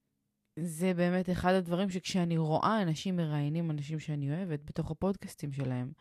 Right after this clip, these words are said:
אז הדבר האמיתי שמצית לי, כאילו, את התחושת, אה, חמיצות הזאתי, קנאה הזאתי, זה שזה מלחיץ אותי שאני פועלת לאט מדי.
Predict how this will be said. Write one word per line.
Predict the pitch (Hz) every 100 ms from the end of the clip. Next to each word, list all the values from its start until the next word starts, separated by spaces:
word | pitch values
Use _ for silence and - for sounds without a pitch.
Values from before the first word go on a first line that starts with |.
| - - - - -
אז | 160
הדבר | 170 185
האמיתי | 233 220 170 160 - 247 240 196 - _ _ _ _
שמצית | - - 175 165 - - 160 - 160 156 - 233 226 233
לי, | 226 190
כאילו, | 180 175 165 156 156
את | -
התחושת, | 151 147 - - 160 185 180 -
אה, | 208 175 156 147 147
חמיצות | 151 - 151 151 - - 247 311
הזאתי, | 202 143 139 139 147 185 _ - - _ _
קנאה | - 190 175 147 185 277
הזאתי, | 262 160 143 139 135 147 - _ _ - - - -
זה | 180 175
שזה | 190 180
מלחיץ | 185 180 156 - 269
אותי | 285 269 269
שאני | 208 165
פועלת | - 165 170 185 175
לאט | 175 147 135
מדי. | 147 135 123 117